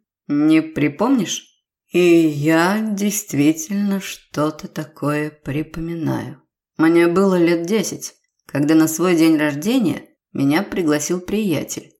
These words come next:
с которым мы вместе ходили на секцию бокса. Приглашение было неожиданным, до этого мы не особо общались.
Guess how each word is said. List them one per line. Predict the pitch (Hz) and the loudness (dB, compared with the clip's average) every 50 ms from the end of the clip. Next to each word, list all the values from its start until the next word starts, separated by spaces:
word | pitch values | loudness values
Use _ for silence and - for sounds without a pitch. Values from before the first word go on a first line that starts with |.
| _ _ | _ _
с | _ - - | _ -20 -12
которым | - 135 - 139 143 143 | -12 -8 -4 -2 0 2
мы | 143 139 139 147 | 2 2 2 2
вместе | 147 156 185 220 220 - - 143 | 4 4 2 2 0 -2 -6 -8
ходили | - - 139 135 131 151 175 208 | -6 -6 -6 -2 0 0 2 2
на | 208 175 135 | 2 0 -2
секцию | 139 - - 143 139 - - - 165 175 185 | -2 -4 -6 -6 -8 -8 -8 -6 -6 -6 -4
бокса. | 196 214 214 - - - - 190 - _ _ _ _ _ _ _ | -4 -6 -6 -6 -8 -10 -10 -12 -16 _ _ _ _ _ _ _
Приглашение | - 185 190 196 220 247 247 - 302 294 214 160 143 147 | -8 -6 -2 -2 -2 -2 -2 0 0 2 2 2 2 2
было | 151 151 185 180 143 | 2 2 2 2 2
неожиданным, | 139 139 147 156 165 170 226 254 190 156 151 143 139 139 - - _ _ _ _ - | 2 0 0 -2 -4 -4 -4 -2 0 2 2 2 2 0 -2 -12 _ _ _ _ -4
до | 147 139 143 | -2 0 2
этого | 147 160 160 175 151 151 156 | 2 2 2 0 0 2 4
мы | 151 160 160 160 | 4 6 6 6
не | 156 151 151 151 | 6 6 4 2
особо | 156 - - 185 185 160 143 135 | 2 0 -2 -2 0 0 0 0
общались. | 127 - - - - 147 170 202 208 185 - - - - | 0 -2 -4 -4 -2 0 0 0 -2 -4 -6 -10 -14 -16